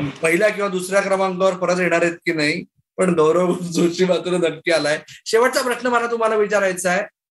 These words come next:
ही काय परत आपण मागच्या वर्षी होतो तिथेच, की पुजारासाठी शेवटची संधी मो-, ठरू शकते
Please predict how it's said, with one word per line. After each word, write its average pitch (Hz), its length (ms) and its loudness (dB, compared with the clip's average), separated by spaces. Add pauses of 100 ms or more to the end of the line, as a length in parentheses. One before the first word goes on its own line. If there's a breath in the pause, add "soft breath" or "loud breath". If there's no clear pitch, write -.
(500)
ही 185 60 2
काय 214 260 2
परत 208 380 0 (360)
आपण 160 260 0
मागच्या 170 380 0
वर्षी 196 220 2
होतो 190 260 0
तिथेच, 180 440 -4 (300)
की 180 80 0
पुजारासाठी 190 640 0
शेवटची 202 360 -4
संधी 208 300 0
मो-, 208 160 4
ठरू 185 240 2
शकते 202 360 0